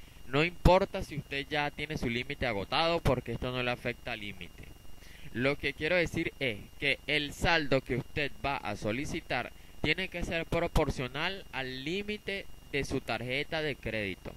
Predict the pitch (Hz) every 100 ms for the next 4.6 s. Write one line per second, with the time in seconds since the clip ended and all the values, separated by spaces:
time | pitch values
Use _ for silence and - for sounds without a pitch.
0 | - - - - - - - - 170 190
1 | 208 214 214 160 151 160 165 147 123 110
2 | - 90 - - 156 160 160 175 185 202
3 | - 190 185 185 180 180 175 156 175 160
4 | 165 156 156 - 160